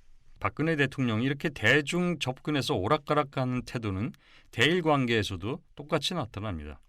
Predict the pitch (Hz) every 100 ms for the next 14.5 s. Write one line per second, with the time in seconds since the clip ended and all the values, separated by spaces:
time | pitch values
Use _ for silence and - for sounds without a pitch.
0 | - - _ _ _ _ _ - 101 -
1 | 156 160 107 107 117 101 92 139 - -
2 | - - 120 123 147 139 147 - - 170
3 | 139 98 113 - - - - - - -
4 | - 196 196 190 190 131 110 110 165 151
5 | 135 120 123 120 117 127 - 110 - 98
6 | 87 82 87 - - - 107 127 151 160
7 | 156 147 104 107 101 95 92 87 92 151
8 | - 107 131 135 143 147 - - 220 196
9 | 180 120 113 92 90 135 - - - 156
10 | 160 123 151 - 101 92 90 92 - -
11 | 135 117 - 80 73 73 _ - - -
12 | - - - 180 180 143 147 151 170 107
13 | 104 214 190 139 131 147 - 104 113 107
14 | 113 117 92 78 73